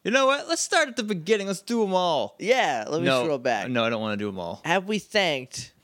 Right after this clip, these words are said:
Speaker 2: Charles on this podcast?
Speaker 1: I don't know.
Speaker 2: First up is Charles, then.
Speaker 1: <laughs> Thank you, Charles.
Speaker 2: Uh, next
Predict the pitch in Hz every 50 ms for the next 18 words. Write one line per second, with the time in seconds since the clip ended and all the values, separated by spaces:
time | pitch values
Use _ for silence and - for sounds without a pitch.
0 | _ _ - - 220 220 208 180 147 117 80 69 - - - - - - _ _
1 | _ _ _ - 123 120 127 - - 139 110 104 101 - 98 87 - - - -
2 | - _ _ _ _ - 110 110 113 117 117 113 98 - 107 110 110 104 98 95
3 | 95 104 107 _ _ _ _ _ _ _ _ _ - _ 294 294 262 214 214 277
4 | 269 226 294 269 233 - - - 262 269 339 370 277 214 185 185 170 156 151 170
5 | 160 147 139 202 160 180 220 247 226 - - 202 233 285 359 - - 294 240 208
6 | - 214 202 185 185 185 185 202 233 285 359 - - - - - - 254 254 254
7 | 254 233 - _ 117 120 127 127 131 117 92 131 147 156 160 156 - - -